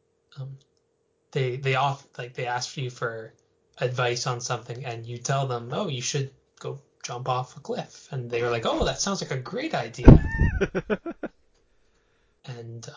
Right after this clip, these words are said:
Speaker 1: um, there, there's, there isn't that there, 'cause I remember, like, Yukiko's, um,
Speaker 2: Mm.
Speaker 1: her social link is all about whether she should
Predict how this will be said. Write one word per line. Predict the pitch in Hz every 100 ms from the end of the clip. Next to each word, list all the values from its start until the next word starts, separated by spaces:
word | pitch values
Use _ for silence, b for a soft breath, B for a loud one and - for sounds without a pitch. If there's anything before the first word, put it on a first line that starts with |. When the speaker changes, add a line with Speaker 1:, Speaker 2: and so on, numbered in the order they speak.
| -
Speaker 1:
um, | 143 143 _ _ _ _ - - - - - _ _ - - _ _ -
there, | 143 139
there's, | 127 139 135 -
there | 143 139
isn't | 156 156
that | 131 113 -
there, | 120
'cause | - 135
I | 131
remember, | 131 131 131 123
like, | 131 - - - - -
Yukiko's, | 143 147 151 143 139 123 120 113 - - - _ _ - - - - -
um, | 123 131 131
Speaker 2:
Mm. | 139 139 131 104 92 _ _ _ _ _ _ _
Speaker 1:
her | - 151 139 131
social | - 156 143 147 135
link | 165 160 147
is | 147
all | 123 117
about | 117 117 117
whether | 135 120 127 120
she | -
should | 131 127 117